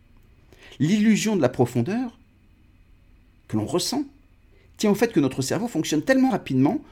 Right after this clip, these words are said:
que nous avons l'impression que tout était là avant. Et donc que notre s-, s-, esprit a une certaine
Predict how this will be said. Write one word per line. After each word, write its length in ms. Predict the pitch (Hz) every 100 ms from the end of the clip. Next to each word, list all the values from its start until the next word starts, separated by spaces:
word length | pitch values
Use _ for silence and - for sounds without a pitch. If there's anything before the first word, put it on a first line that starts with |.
| - - -
que 80 | 190
nous 200 | 208 196
avons 180 | 139 131
l'impression 680 | 247 254 190 - - 285
que 140 | 254 156
tout 300 | - 320 202
était 180 | 196 -
là 180 | 190 -
avant. 260 | 165 180 165 - _ _ _ _ _ _ _ _ _ - _ _ _ _ _ - -
Et 80 |
donc 440 | 131 233 247 - - - _ - -
que 80 | -
notre 200 | 147 -
s-, 260 | 131 - - - _
s-, 560 | - - - - - - -
esprit 460 | 135 - - 160 - -
a 80 | -
une 80 | 113
certaine 360 | 123 117 117